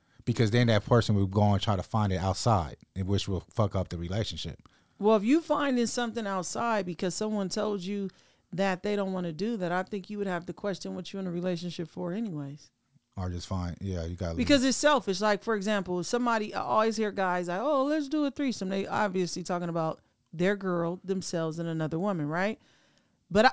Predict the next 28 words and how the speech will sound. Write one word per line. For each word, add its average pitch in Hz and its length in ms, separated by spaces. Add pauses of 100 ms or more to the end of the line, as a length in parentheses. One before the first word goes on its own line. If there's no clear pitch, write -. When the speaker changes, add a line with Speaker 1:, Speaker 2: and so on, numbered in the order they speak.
(100)
Speaker 2:
okay, 233 400
I'll - 120
put 320 160
it 277 100
like 208 260
this. 180 220
If 175 160
you're 285 180
not, 403 260 (200)
I 240 80
think, 269 380 (180)
don't 269 340
ask 240 360
what 208 160
you're 208 100
not 180 200
willing 175 260
to 147 80
do. 147 280 (440)
So - 140
if 190 100
you're 247 120
not 269 200
willing 247 240
to 214 100
do 208 180
two 254 280
guys 208 600